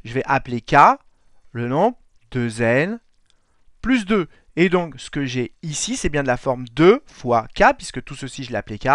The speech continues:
plus un. Et maintenant, il ne faut pas oublier de justifier que k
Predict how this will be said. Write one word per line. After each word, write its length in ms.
plus 280
un. 120
Et 240
maintenant, 460
il 60
ne 40
faut 140
pas 280
oublier 320
de 120
justifier 460
que 120
k 140